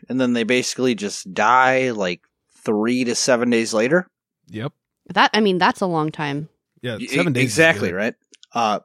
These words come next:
Speaker 1: so my kids, we took them to a stupid Fourth of July festival this year, and on July second,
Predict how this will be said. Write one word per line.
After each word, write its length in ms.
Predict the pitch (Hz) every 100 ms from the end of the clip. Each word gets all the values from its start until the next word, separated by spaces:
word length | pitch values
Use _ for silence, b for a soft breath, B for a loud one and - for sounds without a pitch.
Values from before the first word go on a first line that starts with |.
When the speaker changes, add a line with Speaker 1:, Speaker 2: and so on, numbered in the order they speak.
| 123
Speaker 1:
so 560 | - 143 131 123 120
my 160 | 113 131
kids, 640 | - 226 226 170 170 - -
we 160 | 123 113
took 220 | - 127
them 140 | 139
to 160 | 123 127
a 40 |
stupid 480 | 120 - 131 120 156
Fourth 300 | - 143 135
of 80 | 156
July 480 | 156 151 147 143 143 _ _ -
festival 460 | 135 117 120 104
this 180 | 101 104
year, 220 | 101 110 _ _ _ _ _ _ _ -
and 120 | 123
on 160 | 117 113
July 400 | 117 117 151 170
second, 680 | - 214 - 98 110 -